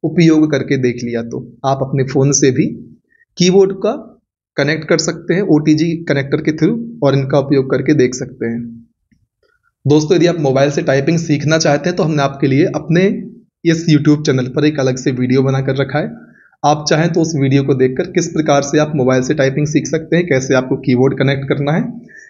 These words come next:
इन सभी बातों की जानकारी ले सकते हैं। और हाँ दोस्तों, मैंने खुद आपके लिए टाइपिंग करके भी बताई है अपनी स्पीड के साथ कि किस प्रकार से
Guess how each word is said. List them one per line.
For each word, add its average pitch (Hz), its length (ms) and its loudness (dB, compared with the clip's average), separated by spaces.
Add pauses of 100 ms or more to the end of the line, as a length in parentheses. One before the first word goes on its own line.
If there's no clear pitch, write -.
(140)
इन 185 200 4
सभी 160 320 2
बातों 127 320 -2
की 131 120 -4
जानकारी 123 460 -4 (160)
ले 139 200 4
सकते - 320 -8
हैं। - 720 -14 (640)
और 151 100 2
हाँ 156 180 0
दोस्तों, 160 320 0
मैंने 151 300 0
खुद 202 280 0
आपके 151 340 0
लिए 143 180 2 (120)
टाइपिंग 156 440 2
करके 151 320 2
भी 165 160 2
बताई 139 340 0
है 202 160 0 (800)
अपनी 208 400 2
स्पीड 160 400 0
के 156 100 2
साथ - 340 -4
कि - 480 -10
किस 196 180 0
प्रकार 151 340 0
से 151 160 0